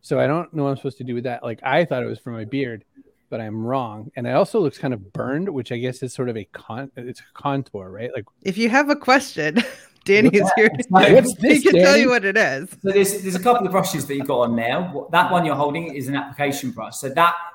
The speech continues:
Speaker 3: effectively for us, it's not really con-, you can use it to contour where you define your jawline, and, but we don't really educate on that because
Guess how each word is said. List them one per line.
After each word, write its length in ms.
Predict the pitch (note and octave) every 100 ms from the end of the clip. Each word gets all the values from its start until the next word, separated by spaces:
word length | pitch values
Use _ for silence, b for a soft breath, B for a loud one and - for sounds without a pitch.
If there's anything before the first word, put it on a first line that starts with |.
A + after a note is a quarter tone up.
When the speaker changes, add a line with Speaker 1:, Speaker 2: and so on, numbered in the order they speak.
| -
Speaker 3:
effectively 340 | C#3+ E3 D3+
for 140 | C#3+ C#3+
us, 120 | C3+
it's 120 | C3+
not 180 | F3 F3
really 220 | E3 C#3+
con-, 280 | C3+ D#3 D3 -
you 80 |
can 300 | D3 A#3 A3
use 160 | D3 C3+
it 100 | C3+
to 60 | -
contour 580 | _ - D#3 C#3 F3 F3+
where 120 | E3
you 140 | C3 A#2+
define 480 | - - D3 C3+ A#2+
your 100 | -
jawline, 760 | D#3+ E3+ E3+ D#3+ D3+ D3 D3
and, 100 | C3+
but 220 | C#3+ C3+ - -
we 140 | D#3 E3+
don't 180 | D#3+
really 320 | D3+ C#3+ C3+ C#3
educate 380 | - - B2+
on 140 | A#2 A#2+
that 240 | D#3 F3+
because 420 | D3 C3+ B2+ -